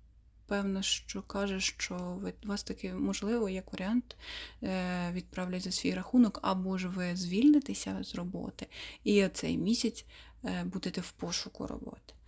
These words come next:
Але через те, що у вас в голові буде кру-, крутитися мільйон думок, ви будете десь вагатися, кудись, е, не, будете боятися йти на роботу.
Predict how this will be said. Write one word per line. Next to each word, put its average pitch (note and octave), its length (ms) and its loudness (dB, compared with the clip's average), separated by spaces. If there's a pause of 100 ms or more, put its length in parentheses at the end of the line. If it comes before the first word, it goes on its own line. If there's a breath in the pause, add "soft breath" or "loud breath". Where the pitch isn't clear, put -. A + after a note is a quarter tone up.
(360 loud breath)
Але G3 240 4
через G3 340 0
те, A3+ 160 2
що - 220 -4
у - 20 0
вас F#3+ 220 -2
в F#3 40 -8
голові F#3 320 0
буде F3+ 180 -2
кру-, - 240 -6
крутитися G3+ 680 2
мільйон F#3 420 0
думок, G3+ 560 4 (340 loud breath)
ви G#3 100 8
будете F3+ 720 -2 (720)
десь G3 600 0 (1700 loud breath)
вагатися, F#3+ 1000 -2
кудись, F#3 640 -2
е, F#3+ 220 0
не, F#3 420 -2
будете F#3+ 440 0
боятися F#3 840 0 (640)
йти F#3 420 0
на F3+ 140 0
роботу. F#3+ 680 -4